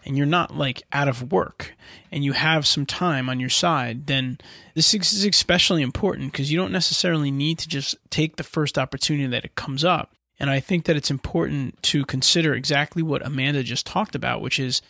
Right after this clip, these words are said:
understanding what is your kinda ideal situation. When you've had a, a history of jobs that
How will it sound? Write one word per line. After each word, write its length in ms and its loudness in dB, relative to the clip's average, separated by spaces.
understanding 1040 4
what 240 6
is 200 4
your 100 4
kinda 320 0
ideal 360 2
situation. 720 2
When 140 2
you've 140 4
had 200 4
a, 180 4
a 80 -2
history 520 2
of 100 -2
jobs 480 2
that 160 -2